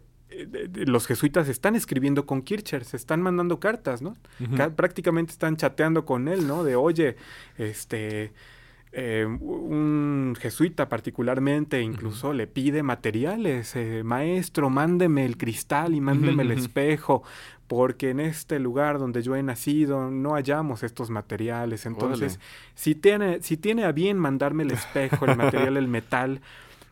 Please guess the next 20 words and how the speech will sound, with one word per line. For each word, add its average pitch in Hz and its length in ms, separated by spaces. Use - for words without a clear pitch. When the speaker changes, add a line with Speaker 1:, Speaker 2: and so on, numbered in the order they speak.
Speaker 1:
En 143 200
fin, 170 180
que 160 80
hasta 139 180
le 113 120
pide 143 200
los 120 140
materiales, 104 640
¿no? 127 140
Speaker 2:
Wow. 92 280
Speaker 1:
Para 110 260
que 120 80
aquí 131 220
este 127 180
jesuita 127 420
construya 135 460
su - 160
propia 120 240
linterna 107 460
mágica. 104 420